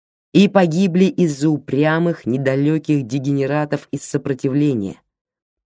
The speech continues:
наподобие миссис Фиока и ее расово неполноценных союзников с Востока. Бем решил, что попросит жену навестить семью Геллера, когда у той будет возможность.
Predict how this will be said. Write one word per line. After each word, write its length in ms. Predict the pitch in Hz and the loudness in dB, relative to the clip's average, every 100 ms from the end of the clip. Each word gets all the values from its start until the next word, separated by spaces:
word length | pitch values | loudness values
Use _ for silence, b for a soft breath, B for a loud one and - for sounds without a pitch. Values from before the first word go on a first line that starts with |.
| _ | _
наподобие 680 | 135 135 123 123 139 127 131 | -2 0 2 4 2 2 0
миссис 420 | 131 131 - 123 | 0 -2 -4 -8
Фиока 640 | - 135 123 120 151 160 - _ _ _ _ _ - | -6 -2 -2 0 2 2 0 _ _ _ _ _ 2
и 80 | |
ее 340 | 190 180 165 165 | 4 4 4 4
расово 460 | 151 151 - 156 | 4 2 0 0
неполноценных 880 | 143 135 127 127 123 - 123 123 120 | 2 0 0 0 0 0 0 0 -2
союзников 760 | - 127 107 113 104 110 - - | -2 -2 0 -4 -4 -4 -6 -12
с 100 | - | -10
Востока. 600 | 98 - - - - - _ _ _ _ _ _ _ _ _ _ | -10 -10 -16 -16 -18 -20 _ _ _ _ _ _ _ _ _ _
Бем 380 | 156 151 196 202 | 2 4 4 4
решил, 360 | 180 170 196 185 | 4 2 2 2
что 200 | - 165 | 2 2
попросит 520 | 165 160 175 170 143 | 2 2 0 0 0
жену 360 | 147 175 175 | 2 2 4
навестить 560 | 131 117 120 - 131 123 | 2 0 -4 -6 -8 -6
семью 340 | - 131 131 127 | -2 -2 -2 -2
Геллера, 500 | 139 160 160 156 147 | 0 2 2 0 0
когда 420 | 131 131 131 131 - _ _ | -2 0 0 0 -4 _ _
у 120 | 156 | -2
той 280 | 143 143 143 | 0 2 0
будет 360 | 127 123 117 113 | 0 -4 -6 -4
возможность. 920 | 123 113 110 104 - 104 - - - | -6 -4 -6 -6 -10 -16 -18 -20 -20